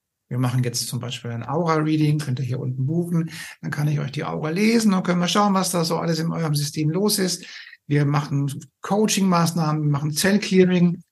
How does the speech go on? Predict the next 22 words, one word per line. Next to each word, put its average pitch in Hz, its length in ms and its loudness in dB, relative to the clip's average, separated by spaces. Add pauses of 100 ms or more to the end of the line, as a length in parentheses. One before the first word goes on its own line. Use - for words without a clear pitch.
(140)
um 165 160 2
diese 160 200 2
Luftballons 165 800 2
letztendlich 160 720 -4
auch 143 200 -6
loszuwerden, 175 1040 0 (280)
damit 160 280 -2
wir 160 60 2
eben 160 180 -2
keine 202 400 -2
Angst 180 280 -4
mehr 170 140 0
haben 160 240 2
vor 165 140 -2
irgendwelchen 160 440 -2
Tieren, 156 440 6 (380)
vom 151 220 4
Fliegen 156 600 6
oder 151 280 2
vor 151 100 4
sonst 147 280 4
irgendwas. 151 540 2